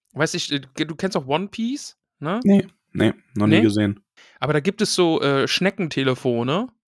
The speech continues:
Speaker 1: Und ich, ich stell mir jetzt gerade
Speaker 2: Das
Speaker 1: so
Speaker 2: ist sehr
Speaker 1: vor
Speaker 2: langsam.
Speaker 1: <laughs> Nein, das sind halt so
Speaker 2: Hallo.
Speaker 1: Schnecken und mit denen telefoniert man.
Speaker 2: Okay.
Speaker 1: Und ich stell mir jetzt gerade so vor, wie Hermine irgendwie da so eine Schnecke auf, auf einen Tisch stellt und das einfach für sie aufgenommen wird und dann hört sie sich das am Abend an oder so.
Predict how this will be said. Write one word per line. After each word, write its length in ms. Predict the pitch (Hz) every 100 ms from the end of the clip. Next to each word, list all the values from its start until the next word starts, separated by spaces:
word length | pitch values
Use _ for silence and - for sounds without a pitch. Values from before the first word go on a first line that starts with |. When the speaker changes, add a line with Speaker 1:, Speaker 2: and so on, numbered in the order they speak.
| _ _
Speaker 1:
Und 140 | 123 131
ich, 120 | - -
ich 120 | -
stell 180 | - 160
mir 80 | 180
jetzt 180 | 180 -
gerade 260 | 147 165 170
Speaker 2:
Das 60 |
Speaker 1:
so 40 | 151
Speaker 2:
ist 80 | 123
sehr 140 | 131
Speaker 1:
vor 80 | 117
Speaker 2:
langsam. 720 | 131 165 117 107 135 160 - - - -
Speaker 1:
<laughs> 120 | - - - - 175 170 170 214 -
Nein, 160 | - 123
das 120 | 117
sind 100 | 123
halt 180 | 127 127
so 60 | 120
Speaker 2:
Hallo. 100 | 123
Speaker 1:
Schnecken 360 | 123 131 131
und 140 | 135 143
mit 120 | 151
denen 120 | 147
telefoniert 580 | 165 151 147 151 160 131
man. 240 | 113 123 - - - -
Speaker 2:
Okay. 320 | 120 107 104 - -
Speaker 1:
Und 100 | 131
ich 80 | 135
stell 140 | 160
mir 80 | 165
jetzt 180 | 170 165
gerade 220 | 156 165
so 120 | 160
vor, 300 | 151 160 165
wie 480 | 151 156 156 151 -
Hermine 440 | 147 151 160 190 175
irgendwie 300 | 160 160 151
da 120 | 143
so 80 | 147
eine 100 | 147
Schnecke 540 | - 165 - 151 135
auf, 260 | 135 - -
auf 220 | - 131 143
einen 180 | 135
Tisch 220 | 127 190 -
stellt 400 | - 117 113 113
und 140 | 117
das 100 | 131
einfach 280 | 139 139 139
für 140 | 147
sie 140 | 135 -
aufgenommen 580 | 165 - 127 120 123
wird 220 | 120 123 123
und 80 |
dann 140 | 123 123
hört 180 | 151 -
sie 100 | 127
sich 140 | 131
das 160 | 127 135
am 120 | 123
Abend 360 | 127 160 139 -
an 200 | 175 127
oder 220 | 107 104
so. 240 | 104 113